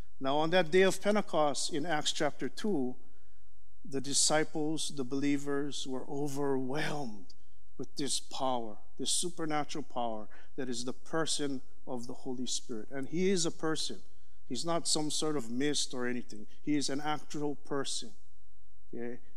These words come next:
And that person is in you. And that was the Holy Spirit fire that really, from that point on, you don't hear too much problems of Peter doubting or having fear anymore, because he,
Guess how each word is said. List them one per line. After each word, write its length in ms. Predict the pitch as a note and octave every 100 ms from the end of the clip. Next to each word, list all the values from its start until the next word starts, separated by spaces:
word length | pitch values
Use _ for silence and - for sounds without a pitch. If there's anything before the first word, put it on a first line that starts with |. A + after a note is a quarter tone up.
| -
And 160 | C3 B2
that 260 | D3+ D3+
person 520 | - D#3 C#3+ - B2+ C3
is 160 | A2+
in 180 | C3+ B2
you. 260 | B2+ A#2+ G#2 - -
And 240 | - A#2 A#2+
that 240 | D3 D#3+
was 220 | D3+ C3+
the 80 | C3+
Holy 320 | - C#3+ C#3
Spirit 480 | C3 - - C#3+ A#2
fire 640 | - - C#3 F#3 F#3+ A#2+ G2+ - - - -
that 180 | - C#3+ B2+ - -
really, 420 | C#3 F3 G#3+ F#3+
from 240 | C3 D3 D3+
that 240 | F3 E3
point 280 | - E3 D3
on, 320 | F3+ F3 B2+ - -
you 140 | D3+ G3+
don't 140 | G3
hear 200 | A3+ G#3
too 240 | - A#3+
much 480 | G3+ G#3+ F3+ - -
problems 460 | G#3 G3+ F#3+ F3 D3
of 180 | C3 -
Peter 380 | G3+ F3+ D#3 - -
doubting 520 | B2+ C#3+ F3 F#3 F3 D3
or 100 | C3+
having 380 | D3+ D3+ C#3+
fear 440 | A#2+ - C4+ C4+ E3+
anymore, 440 | C3+ A#2+ A2 G#2+ - - - - - - - - G#3+
because 440 | C#3+ D3+ E3+ C3+ -
he, 500 | - E3+ E3+ D#3